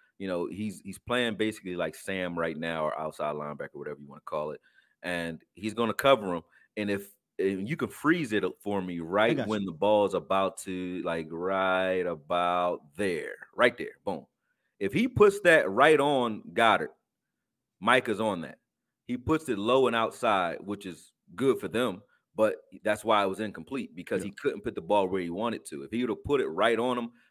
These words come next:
Speaker 1: Micah's on that ball. And I don't see how you look at these things in the game and then say, "Let's do less of it in crucial situations." I liked what we saw when Micah was off ball this game in particular.
Speaker 2: He showed a little bit of coverage ability in, in his rookie year.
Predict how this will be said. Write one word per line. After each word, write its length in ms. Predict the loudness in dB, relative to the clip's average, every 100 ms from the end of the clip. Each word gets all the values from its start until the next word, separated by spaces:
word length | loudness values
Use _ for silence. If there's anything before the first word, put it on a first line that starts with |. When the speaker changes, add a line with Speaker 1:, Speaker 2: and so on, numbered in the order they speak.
| -6
Speaker 1:
Micah's 360 | 0 0 0 -4
on 180 | -4 -2
that 200 | -4 -2
ball. 240 | 0 0 -2
And 180 | -6 -12 -20 0
I 120 | 4
don't 240 | 4 2 -4
see 200 | -4 -4 -6
how 260 | 0 4 4
you 200 | 2 -4
look 240 | -4 -4
at 120 | -6 -10
these 220 | -14 -10
things 480 | -8 -8 -8 -16 _ -10
in 140 | -6
the 80 | -4
game 440 | -4 -4 -4 -8 -10
and 120 | -10
then 120 | -12
say, 220 | -6 -6
"Let's 200 | -4 -8
do 160 | -10 -8
less 260 | -6 -4
of 140 | -8 -8
it 60 |
in 40 | -14
crucial 280 | -14 -16 _
situations." 580 | -20 -10 -8 -8 -10 -20 _ -6
I 100 | -2
liked 300 | 0 0 -2
what 120 | -6
we 100 | -6
saw 280 | -8 -2 -2
when 160 | -2 -4
Micah 260 | -6 -6
was 100 | -10
off 200 | -8 -8 -8
ball 320 | -6 -6 -8 _ _ -14
this 160 | -14 -12
game 260 | -16 -16
in 60 | -20
particular. 440 | _ -14 -14 -18 -6
Speaker 2:
He 100 | -4
showed 220 | -2 -2
a 40 | 0
little 180 | 0
bit 140 | 0 -2
of 60 |
coverage 340 | 0 -2 -2 -6
ability 480 | -2 -2 -2 -2 -4
in, 300 | -6 -8 -6
in 140 | -8
his 120 | -6
rookie 240 | -6 -4 -4
year. 300 | -4 -8